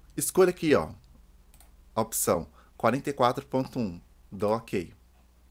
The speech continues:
Se eu quero salvar o meu projeto antes, não, não quero salvar, quero. Beleza. Pronto.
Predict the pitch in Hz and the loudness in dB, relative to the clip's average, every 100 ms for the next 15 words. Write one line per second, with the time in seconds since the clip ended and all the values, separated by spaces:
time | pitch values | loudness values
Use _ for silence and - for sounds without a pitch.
0 | _ _ _ _ _ _ - 104 104 101 | _ _ _ _ _ _ -8 -4 0 0
1 | - 98 131 139 - - - - _ _ | 0 -2 0 -2 -4 -12 -20 -20 _ _
2 | - 107 98 95 95 101 98 135 107 - | -12 -6 -6 -4 -4 -2 -2 -4 -4 -6
3 | 95 107 101 98 - 98 82 - - - | -8 -6 -4 -6 -6 -8 -10 -12 -18 -20
4 | _ _ _ _ _ - _ _ _ - | _ _ _ _ _ -20 _ _ _ -20
5 | _ _ _ 135 139 90 85 - _ _ | _ _ _ 0 2 2 -2 -12 _ _
6 | - - - - 165 151 127 | -20 -20 -20 -8 -2 0 -2